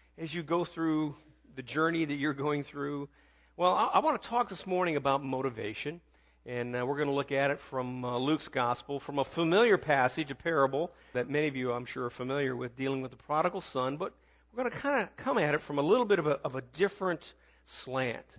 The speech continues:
looking at it from the standpoint of what should be the real motivation for what we do in life. If, maybe at this point,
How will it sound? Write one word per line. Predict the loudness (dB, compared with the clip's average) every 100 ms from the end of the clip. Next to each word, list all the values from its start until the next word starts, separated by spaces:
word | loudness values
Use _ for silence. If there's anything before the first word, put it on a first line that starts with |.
| -20 _ _ _
looking | 0 2 4
at | 6 6
it |
from | 2 -4
the | -4
standpoint | -2 0 0 0 0 0
of |
what | -2 -6 -6 -6
should | -6
be | -2
the | -2
real | 2 8 8
motivation | 6 4 2 2 2 2 2 0 -4 -8 -10 -16 -20 -20 _
for | -2
what | 2 2 4
we | 0
do | 0 -4
in | -2
life. | -2 -2 -4 -14 -20 _ _ _ _ _ -10
If, | -8 -8 -2
maybe | 0 0
at | 0
this | -6
point, | -2 0 0